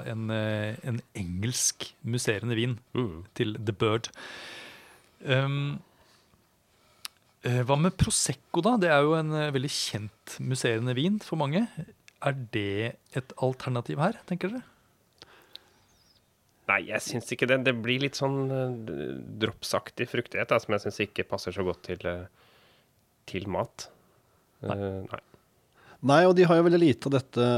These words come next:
Speaker 3: autolysepreget jeg har snakket om, så jeg tror det er lettere å ta som en aperitiff og sånne type ting, og til, eh,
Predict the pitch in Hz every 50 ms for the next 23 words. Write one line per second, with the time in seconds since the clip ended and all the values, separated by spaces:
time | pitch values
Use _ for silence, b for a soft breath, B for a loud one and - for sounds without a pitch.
0 | 107 95 127 - - 127 123 113 104 95 - - 101 92 - - 101 98 98 98
1 | 101 101 104 104 104 - 107 104 - - 160 170 160 - - 127 120 - 143 127
2 | 120 113 123 120 123 135 143 151 151 147 143 139 135 127 - _ _ _ _ -
3 | 107 123 139 135 - 117 104 95 - - 107 104 107 107 107 104 104 104 101 -
4 | - _ - 107 - - 110 107 - 120 120 117 - - - - - 113 117 113
5 | - 120 117 117 113 113 139 139 143 143 135 127 120 113 - - 113 107 104 107
6 | 104 104 107 107 107